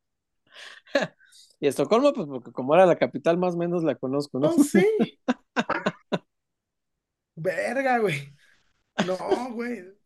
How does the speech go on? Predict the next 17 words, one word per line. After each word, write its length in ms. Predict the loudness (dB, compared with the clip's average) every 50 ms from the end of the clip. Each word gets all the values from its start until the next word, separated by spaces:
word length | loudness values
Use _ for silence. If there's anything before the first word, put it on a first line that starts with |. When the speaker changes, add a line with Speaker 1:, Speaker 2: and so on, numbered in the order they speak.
| _ _ _ _ _ _ _ _ _ _ _ 2
Speaker 2:
Déjame 420 | 2 4 4 4 2 2 2 2
echa-, 540 | -2 -2 -6 _ -10 -6 -6 -6 -6 -6 -6 -2
le 120 | 2 2
voy 140 | 4 4 2
a 20 | 2
echar 420 | 4 6 6 6 4 0 -6 _ _ _ _ _ _ _ _ _ _ _ _ _ _ _ _ _ _ _
sarricida 720 | -16 -6 0 2 4 4 4 4 2 2 2 4 4 4
al 220 | 4 2 -2 -4
co-, 200 | -2 -2 -2 0
a 80 | 0 0
la 180 | 0 0 0 0
codeína, 600 | 0 0 0 2 0 0 -2 0 0 2 2 2
güey. 180 | 2 2 2 2
Ya, 300 | 4 4 4 4 4 2
ya, 320 | 0 0 -2 -2 -4 -6 -6
ahí 180 | -6 -6 -6
fue. 360 | -6 -8 -6 -4 -4 -4 -4